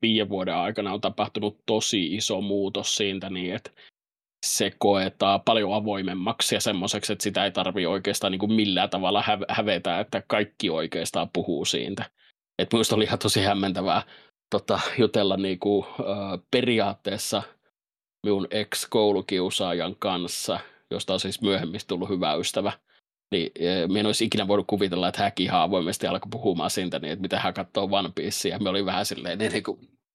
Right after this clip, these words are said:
katoin silleen järkyttyneenä, että, "Ai, sie." <laughs> Okei, <laughs> all right. <laughs> Niin ajat on muuttunut.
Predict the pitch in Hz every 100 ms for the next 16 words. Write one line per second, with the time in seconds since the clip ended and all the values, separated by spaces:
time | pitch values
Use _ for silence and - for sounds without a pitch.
0 | _ _ _ - 90 85 69 - 80 80
1 | 64 85 107 104 95 104 - 95 85 90
2 | 104 - 131 117 - 110 - - 135 -
3 | 139 - 175 - - 139 - - 160 -
4 | 202 254 - - 185 - 240 - - 135
5 | 339 294 330 302 214 - 190 - 180 -
6 | 160 - - - - 302 262 - _ -
7 | 117 - 104 - 135 110 80 - 95